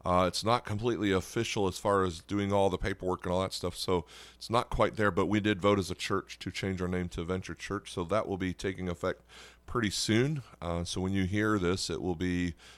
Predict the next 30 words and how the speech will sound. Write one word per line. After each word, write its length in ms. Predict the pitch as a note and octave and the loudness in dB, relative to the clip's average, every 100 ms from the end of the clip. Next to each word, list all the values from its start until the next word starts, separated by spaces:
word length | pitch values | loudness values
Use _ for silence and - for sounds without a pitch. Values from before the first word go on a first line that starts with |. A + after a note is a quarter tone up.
| - | -10
um, 280 | E2 F2+ F#2 | 0 2 2
sponsored 440 | - G2 G2+ G2 F2 | 2 2 2 0 4
by 320 | F#2+ F#2 F#2 | 4 4 2
Venture 280 | F2+ F2 F2+ | 0 -2 0
Church. 400 | B2+ - - - - - | 0 0 -2 -14 -18 -14
So, 500 | - E2+ F2 E2+ E2 | 0 2 4 2 2
um, 300 | E2+ E2+ D#2+ | 0 0 -2
kinda 200 | - F2+ | -2 -2
matches 400 | F2 F2 - D#2+ | 0 -2 -4 -4
everything 320 | D#2+ D#2+ E2 | -6 -6 -8
that 120 | - | -8
we 80 | E2+ | -10
do 240 | E2 E2 D2+ | -4 -2 -2
anyways. 560 | F#2 F2 F2 F2+ - - - - - | 0 0 2 0 -4 -14 -20 -20 -14
Uh, 300 | - D#2+ D#2+ D#2+ | -6 -2 -2 -2
we're 120 | D#2+ | -4
excited 420 | - E2+ D#2+ D2+ | 0 0 0 -4
for 260 | - D#2+ C#2+ | -4 -4 -2
that. 300 | - - - - | -6 -10 -12 -6
Um, 380 | F2 D#2+ D#2 D#2 - - - | -2 -2 -4 -8 -16 -20 -2
so 100 | C#3+ | 6
anyway, 220 | D3 G2+ - - - - - | 8 6 0 -18 -18 -8 2
uh, 360 | A#2 A2+ A2 - - _ - | 6 6 4 -2 -18 _ 2
today, 640 | C#3+ C3+ E3 D#3 B2+ F3 | 4 8 10 10 8 6
as 220 | D3 A#2 G#2 | 6 2 2
we're 100 | A2 | 2
talking, 720 | D3+ F3 - F#2 G2+ A#2 G2+ | 4 2 2 0 2 -2 2
um, 300 | G2 G2 - | 2 2 0
it's 240 | A#2 - | -2 -2
the, 480 | - A2 G#2 G2+ | 2 4 6 4